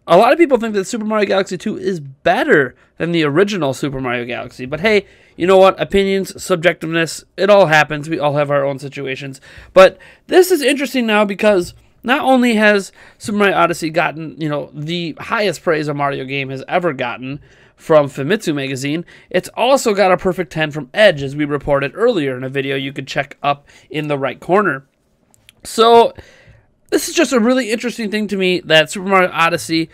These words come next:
two reviews in, is s-, really sitting at the top of the heap, at least when it comes to Mario games. Uh, I'm, I'm gonna be interested to see if this holds up once we get, uh, more reviews.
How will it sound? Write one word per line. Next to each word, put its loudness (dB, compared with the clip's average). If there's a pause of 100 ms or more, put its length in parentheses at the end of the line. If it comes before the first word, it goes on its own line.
(140)
two 4
reviews 2
in, 2 (240)
is 4 (320)
s-, -14
really 2
sitting 0
at 4
the -4
top -2
of -2
the -4
heap, -4
at -2
least -6
when -2
it -6
comes -4
to -8
Mario 0
games. -12 (460)
Uh, -8 (100)
I'm, 0
I'm 4
gonna 4
be 0
interested -2
to -4
see -2
if -2
this -2
holds 2
up 4
once -8
we -12
get, 0 (400)
uh, 2
more 0
reviews. 2